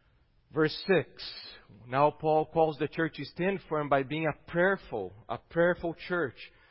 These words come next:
But before calling the church to be prayerful, he explains why they must be prayerful.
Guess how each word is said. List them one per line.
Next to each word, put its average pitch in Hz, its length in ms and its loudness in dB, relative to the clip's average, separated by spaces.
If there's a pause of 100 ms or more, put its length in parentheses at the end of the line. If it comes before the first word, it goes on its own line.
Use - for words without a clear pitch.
(500)
But 180 140 6
before 220 420 4
calling 226 340 4
the 185 80 0
church 185 260 0
to 175 80 -10
be 165 100 0
prayerful, 160 680 0 (140)
he 165 80 -4
explains 190 680 -6
why 175 260 4
they 175 120 -2
must 165 280 -4
be 151 80 -4
prayerful. 208 640 -2